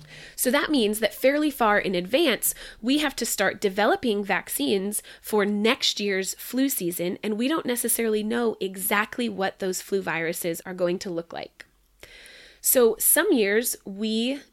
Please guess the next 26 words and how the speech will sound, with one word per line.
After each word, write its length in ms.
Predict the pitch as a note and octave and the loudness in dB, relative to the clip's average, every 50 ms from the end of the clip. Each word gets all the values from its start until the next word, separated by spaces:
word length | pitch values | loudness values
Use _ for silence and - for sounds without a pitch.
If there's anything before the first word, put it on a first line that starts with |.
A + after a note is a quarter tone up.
| _ _ _ _ | _ _ _ _
estimate 580 | - G#3+ G#3+ - - - - G#3+ G3 F#3 - - | 0 0 2 0 -2 -2 0 0 0 0 -2 -4
correctly, 720 | - - - C4 C4+ C#4 C4+ - - - C#3+ - - G#3+ - - - - - - | -6 -2 0 2 2 2 0 -2 -8 -8 -8 -8 -8 -10 -12 -16 -20 -20 -10 -4
and 160 | - G#3 G#3+ G#3 | -2 0 2 2
we 120 | A3+ A#3+ | 2 4
know 380 | A#3 A3 G3+ G3 G3 G3 - - - - - - - - _ - | 4 4 4 4 2 2 0 -2 -10 -20 -20 -20 -20 -20 _ -6
exactly 640 | - G#3+ F#3+ G3+ F#3 A#3+ A#3 A#3+ A#3+ - - B3 B3 | -4 -4 -4 0 2 4 4 2 2 -2 -4 -2 0
what 220 | A3 G#3 G3+ - - | 0 0 0 0 -2
strains 360 | - - G3 F#3+ G3 G3 - | -2 -2 -2 -2 -2 -4 -6
of 80 | F3+ | -8
flu 320 | - - - F#3 F3+ F3+ F3 - | -8 -6 -2 -2 0 0 -2 -4
are 80 | F3+ | -6
going 140 | F3+ F#3 F3 | -4 -4 -2
to 60 | F3 | -2
be 80 | F3+ F3+ | -2 -4
circulating, 600 | - - F3 - - F3 E3+ E3+ D#3 F3 G3 - - | -4 -4 -6 -6 -4 -4 -4 -2 -2 -4 -4 -4 -6
and 120 | F#3 G3+ G3+ | -6 -2 2
those 220 | A3 A#3+ D4+ C4 A#3+ | 2 2 2 2 -2
years 260 | G#3 F#3+ F#3+ G3 - | -2 -2 -4 -6 -6
the 100 | - G3+ | -8 -8
flu 200 | - - G3+ G3+ | -2 0 0 0
vaccine 380 | F#3+ F3+ F3 - - F#3 F3 | 0 -2 -4 -4 -4 -4 -4
is 180 | F3 - F#3 F#3 | -4 -4 -6 -4
especially 580 | F#3+ F3 - - - G3+ G3+ - - F#3+ F3+ - | -2 -2 -2 0 0 0 -2 0 -2 -2 -2 -2
effective. 600 | - F3+ - - - - - - - - - - _ - - - - - - - - - | -4 -6 -10 -10 -12 -10 -8 -8 -8 -8 -12 -16 _ -20 -20 -20 -20 -20 -20 -12 -4 0
Other 220 | - E4 E4+ F4 | 0 2 2 2
years, 520 | D#4+ C4+ B3 A#3 A#3 A#3 C4+ E4+ F4 - | 0 2 2 2 2 2 2 0 -2 -6